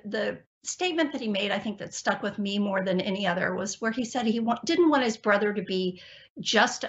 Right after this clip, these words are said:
another face on a T-shirt, just another name in a list that keeps getting longer. Um, you know, a-, as President Obama said, you too have said that this is a moment that actually has you feeling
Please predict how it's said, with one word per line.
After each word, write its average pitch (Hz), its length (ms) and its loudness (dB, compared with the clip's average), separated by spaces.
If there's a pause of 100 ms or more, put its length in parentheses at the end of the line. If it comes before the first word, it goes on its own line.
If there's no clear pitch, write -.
another 202 440 2
face 202 400 -4
on 185 140 -2
a 170 80 -4
T-shirt, 180 640 -4
just 214 380 -4
another 208 640 4
name 196 480 0
in 190 160 -6
a 202 80 -2
list 202 520 -2
that 196 180 -8
keeps - 560 -6
getting 175 360 2
longer. 165 600 0 (480)
Um, 233 420 4
you 320 140 4
know, 285 160 0 (100)
a-, - 180 -2
as 285 140 2
President 381 460 -2
Obama 202 420 0
said, 190 300 -4 (160)
you 440 320 -2
too 339 260 0
have 214 220 -2
said 185 580 2 (460)
that 240 140 -2
this 415 180 -4
is 466 120 2
a - 60 4
moment 233 400 2
that 208 220 -2
actually 226 640 0
has 208 280 -4
you 240 180 -2
feeling 214 680 -2